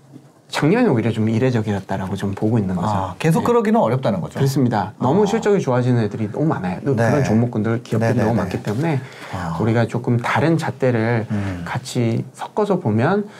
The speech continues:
Speaker 2: 네.
Speaker 1: 조금 수익률 측면에서 좀 분명히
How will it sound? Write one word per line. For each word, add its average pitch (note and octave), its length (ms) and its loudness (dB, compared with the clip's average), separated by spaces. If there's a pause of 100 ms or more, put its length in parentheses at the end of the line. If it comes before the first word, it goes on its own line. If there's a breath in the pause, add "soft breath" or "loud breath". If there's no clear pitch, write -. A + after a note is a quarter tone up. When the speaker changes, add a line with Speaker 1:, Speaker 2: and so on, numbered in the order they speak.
(100)
Speaker 2:
네. F2+ 120 -2
Speaker 1:
조금 D#3+ 440 -4 (800)
수익률 G#3+ 300 2
측면에서 D#3+ 380 0
좀 C3+ 240 2
분명히 A#2+ 460 2